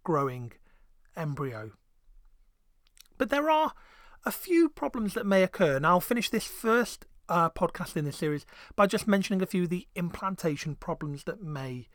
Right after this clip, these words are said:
arise. Now, sometimes the embryo implants in the wrong place. If it does implant in the uterus but close to the opening where it joins the cervix, the os, or O S, uh, in spelling wise, it can lead to a condition known as placenta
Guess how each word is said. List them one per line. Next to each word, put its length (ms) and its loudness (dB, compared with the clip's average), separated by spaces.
arise. 640 0
Now, 120 6
sometimes 520 -2
the 120 -8
embryo 340 4
implants 440 -2
in 60 4
the 80 4
wrong 320 0
place. 560 -6
If 120 -2
it 180 -10
does 220 10
implant 320 0
in 80 0
the 80 0
uterus 280 -4
but 200 -8
close 360 4
to 120 -4
the 100 0
opening 380 0
where 180 -2
it 120 -12
joins 260 -6
the 120 -14
cervix, 800 -6
the 220 -8
os, 460 2
or 200 -4
O 120 -2
S, 320 -8
uh, 260 -4
in 100 -16
spelling 280 -8
wise, 200 -10
it 160 -6
can 240 2
lead 220 0
to 120 -4
a 60 -6
condition 720 -4
known 260 0
as 180 -8
placenta 760 -4